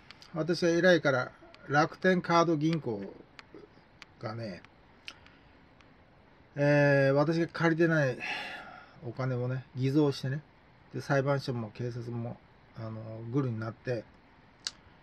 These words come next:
請求して支払わされたことがあるんですよ。全然何も借りてないのに偽造されてね、お-、向こうが「お前生意気だから」っていうことでね。あの、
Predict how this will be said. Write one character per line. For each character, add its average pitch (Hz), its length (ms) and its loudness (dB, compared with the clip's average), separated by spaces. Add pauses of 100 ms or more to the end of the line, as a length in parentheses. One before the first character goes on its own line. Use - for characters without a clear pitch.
(540)
請 160 200 2
求 151 160 2
し - 100 -10
て 143 120 -2
支 165 180 0
払 165 460 6
わ 147 60 0
さ 151 160 0
れ 131 80 -2
た 117 100 -6
こ - 120 -18
と 95 80 -14
が 92 60 -12 (400)
あ - 100 -10
る 107 60 -12
ん 101 120 -10
で - 100 -20
す - 100 -20
よ。 - 100 -20 (1400)
全 180 440 4
然 165 260 2
何 170 240 2
も 165 120 0
借 156 280 -2
り 151 40 -8
て 160 120 -2
な 156 120 0
い 143 60 -4
の 123 60 -6
に 110 220 -8
偽 120 180 -4
造 151 260 4
さ 147 160 -2
れ 139 80 -2
て 139 120 -8
ね、 143 100 -4
お-、 147 180 -2
向 165 160 -4
こ 180 140 4
う 165 40 2
が 123 180 0 (180)
「お - 40 -8
前 165 200 2
生 170 280 6
意 180 40 4
気 180 100 4
だ 190 120 4
か 143 80 0
ら」 110 80 -6
っ - 0 -
て - 140 -16
い 104 40 -12
う 98 80 -14
こ - 0 - (160)
と 98 60 -16
で 113 60 -10
ね。 156 80 -10 (1600)
あ 165 200 0
の、 160 420 4